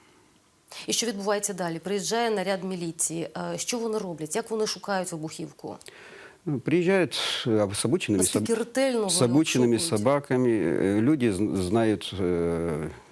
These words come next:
Speaker 2: как говорится, схемы расположения, э, основных, как говорится,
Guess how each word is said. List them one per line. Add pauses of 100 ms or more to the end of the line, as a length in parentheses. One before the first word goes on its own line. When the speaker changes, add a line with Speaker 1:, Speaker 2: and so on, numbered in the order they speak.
Speaker 2:
как (140)
говорится,
схемы
расположения, (480)
э, (220)
основных, (140)
как
говорится,